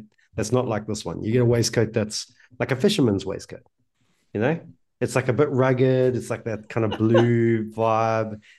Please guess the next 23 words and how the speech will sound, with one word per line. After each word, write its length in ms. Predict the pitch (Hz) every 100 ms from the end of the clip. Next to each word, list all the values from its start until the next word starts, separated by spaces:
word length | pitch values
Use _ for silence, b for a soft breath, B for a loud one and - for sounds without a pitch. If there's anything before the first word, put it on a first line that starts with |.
| b
Then, 520 | 202 196 170 233 - - _ -
then 500 | 165 135 156 214 -
you 160 | 123 123
get, 400 | 123 135 131 131
you 160 | 131 123
dress 240 | 147 -
it 80 | 131
down 200 | 131 127
with 100 | 127
some 100 | 127
loafers. 500 | 123 175 180 - - _ _ _ _ _ _ _ _
You 80 | 110
know, 40 | 123
you 140 | 123
wear, 140 | 120 127
like, 180 | 120
some 220 | 123 117 107
super 320 | - 135 127
cas 260 | - 113
shoes 500 | 104 - 110 - - - _
with 120 | - -
some 120 | 104
jeans. 460 | 107 101 87 -